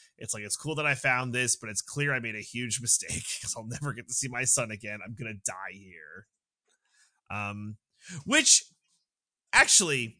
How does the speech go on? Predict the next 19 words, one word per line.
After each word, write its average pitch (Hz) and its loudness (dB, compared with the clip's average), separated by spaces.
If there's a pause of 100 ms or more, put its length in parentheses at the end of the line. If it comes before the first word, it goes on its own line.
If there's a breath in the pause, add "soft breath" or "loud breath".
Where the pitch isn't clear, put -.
hold 196 0
up. 90 -10 (540)
Hold 180 0
up. 98 -6 (100)
'Cause 139 -4
now 208 4
I 247 6
think 196 -2
I 147 4
am 113 -4
right. 67 -20 (560)
You 285 0
say 110 6 (300)
that 120 4 (500)
she - 4
finds 156 0
the 127 -4
body. 113 -2 (240)
How? 180 4